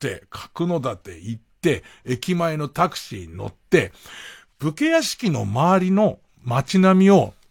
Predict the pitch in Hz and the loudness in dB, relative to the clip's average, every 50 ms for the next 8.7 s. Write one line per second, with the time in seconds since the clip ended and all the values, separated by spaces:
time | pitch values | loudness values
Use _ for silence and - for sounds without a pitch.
0 | _ _ _ _ _ _ _ _ _ _ _ _ - 147 156 - - - - - | _ _ _ _ _ _ _ _ _ _ _ _ -6 -4 -4 -4 -4 -6 -4 -2
1 | 247 269 277 247 - - - - 294 285 214 - - 123 117 131 139 - 208 233 | 0 0 0 0 -2 -4 -4 0 2 2 2 2 0 -2 -2 0 0 0 0 -2
2 | - - 170 - - - 123 104 101 98 90 82 - - 95 87 87 - - - | -4 -4 -8 -8 -6 -6 -6 -6 -6 -8 -10 -10 -12 -14 -16 -18 -20 -20 -20 -20
3 | - - - 131 143 202 214 - - 240 233 233 247 240 233 202 - - - - | -18 -16 -10 -6 -6 -6 -6 -4 -4 -2 -2 -2 -2 -4 -6 -6 -10 -14 -20 -20
4 | - - - _ _ - - 214 247 302 320 320 311 269 202 185 208 240 262 277 | -20 -20 -20 _ _ 2 6 6 8 10 10 8 8 8 8 6 6 6 6 6
5 | 302 311 302 247 185 135 - - - _ _ _ _ _ _ _ - - - 233 | 6 6 6 6 4 2 -2 -8 -14 _ _ _ _ _ _ _ -8 0 2 4
6 | 294 320 320 285 165 139 175 254 285 311 320 311 285 320 320 311 285 277 277 277 | 6 6 6 6 4 4 2 2 2 2 0 -2 0 2 4 6 6 6 6 6
7 | 285 285 254 208 - 165 170 170 160 - 165 165 147 151 117 107 95 - - - | 4 2 2 2 2 0 0 0 0 -2 -6 -6 -6 -6 -6 -8 -10 -16 -18 -18
8 | - _ _ _ _ - - 196 208 220 190 147 - | -20 _ _ _ _ -8 -4 0 2 2 2 2 0